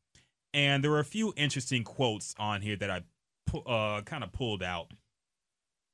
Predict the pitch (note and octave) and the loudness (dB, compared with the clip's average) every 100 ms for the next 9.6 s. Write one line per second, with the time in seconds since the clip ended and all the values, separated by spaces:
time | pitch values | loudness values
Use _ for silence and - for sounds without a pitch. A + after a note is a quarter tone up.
0 | - C3+ C3 C3 B2+ B2+ - E3 D3 C#3 | 2 4 6 6 4 2 2 4 8 8
1 | C3+ B2+ A#2+ A2 _ _ _ _ _ _ | 8 6 4 -2 _ _ _ _ _ _
2 | _ _ _ _ _ _ _ _ _ _ | _ _ _ _ _ _ _ _ _ _
3 | _ _ _ _ _ _ _ - G3+ C#4+ | _ _ _ _ _ _ _ -4 0 2
4 | G#3+ G3+ G3 D#3+ D#3 D3+ C#3+ C#3 B2 C#3+ | 2 4 4 6 6 8 6 4 4 6
5 | C3 A#2+ D3+ C#3+ C#3 B2 B2 A2+ G#2+ G2+ | 6 4 0 2 2 2 2 2 2 -2
6 | G2 - _ C3 E3 E3 D#3+ - D3+ C#3 | -4 -12 _ 0 2 4 2 2 2 2
7 | B2 F3 D#3 B2+ A#2+ A#2 - B2+ A#2+ B2 | 2 0 0 0 0 0 -2 -4 -2 2
8 | B2 A#2 A2+ - C3 B2+ B2 A#2 G#2 A2 | 2 0 -2 -2 -2 2 2 2 0 -2
9 | - - G#2+ G#2+ G#2 G2+ | 0 -2 -2 -2 -4 -6